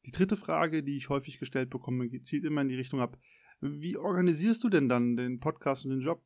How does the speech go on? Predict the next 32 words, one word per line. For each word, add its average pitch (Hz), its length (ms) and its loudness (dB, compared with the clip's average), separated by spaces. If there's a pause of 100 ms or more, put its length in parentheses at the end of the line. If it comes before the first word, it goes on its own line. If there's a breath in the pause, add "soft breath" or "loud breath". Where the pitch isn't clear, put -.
Konstantin? 117 560 -4
Also 117 180 -4
du 120 100 -6
bist 139 220 -8
die 135 60 -2
ganze 131 260 -2
Zeit 127 240 -2
am 123 100 -2
Arbeiten 143 520 -4
bei 123 100 -2
Blueprint. 151 580 -6
Wie, 139 400 -6
wie 139 80 -4
machst 143 220 -4
du 160 40 0
das 135 100 -4
im 135 80 -2
Podcast? 120 440 -2
Wann 120 80 -2
machst 165 200 -6
du - 40 -6
das 117 160 -4
überhaupt?“ - 460 -8 (1200 loud breath)
Darauf 147 320 2
gibt's - 380 0
auch 143 320 2
mehrere 139 380 2
Antworten. 160 520 -4
Die 135 120 -4
einfachste 156 440 -6
Antwort 147 320 -2
ist, 147 300 -8